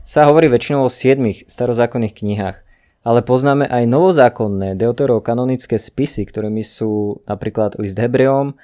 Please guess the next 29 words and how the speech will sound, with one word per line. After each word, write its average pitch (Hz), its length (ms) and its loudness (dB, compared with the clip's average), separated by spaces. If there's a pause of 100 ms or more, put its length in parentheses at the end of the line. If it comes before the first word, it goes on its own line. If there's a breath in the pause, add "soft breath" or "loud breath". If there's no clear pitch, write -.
(300 soft breath)
Jakubov 131 480 0
list, 123 160 -4
druhý 104 240 -4
Petrov, 123 400 0
tretí 104 320 -6
Jánov, 135 560 -2 (240 soft breath)
aj 92 160 -4
druhý 135 320 -2
Jánov, 143 480 0 (160 soft breath)
Judov 127 320 2
list 139 240 0
a 135 80 2
Zjavenie. 113 560 2 (320)
Ale 120 160 2
keďže 117 400 0
v 113 80 -2
novozákonnom 120 800 0
kanone 104 640 0
sa 104 240 -4
katolíci 113 480 -4
a 107 80 2
protestanti 110 800 -4
zhodnú, 120 640 -2 (380 soft breath)
aj 117 480 2
naše 120 320 0
zameranie 104 880 0
v - 80 -20
tejto 117 240 -2
časti 131 720 -2